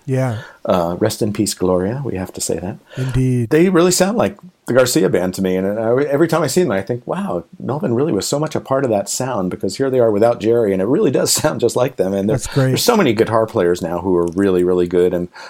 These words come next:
Speaker 2: well-versed in Jerry-isms, but also take it to other places.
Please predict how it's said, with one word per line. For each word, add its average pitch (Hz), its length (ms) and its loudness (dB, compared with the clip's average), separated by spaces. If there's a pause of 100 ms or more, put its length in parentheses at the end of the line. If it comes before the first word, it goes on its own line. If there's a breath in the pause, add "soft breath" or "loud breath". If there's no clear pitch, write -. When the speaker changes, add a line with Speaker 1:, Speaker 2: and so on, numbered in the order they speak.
Speaker 2:
well-versed 101 640 0
in 95 160 -4
Jerry-isms, 101 920 0
but 143 180 0
also 143 320 2 (200)
take 113 220 0
it 110 140 -4
to 110 120 0
other 95 160 -2
places. - 680 -4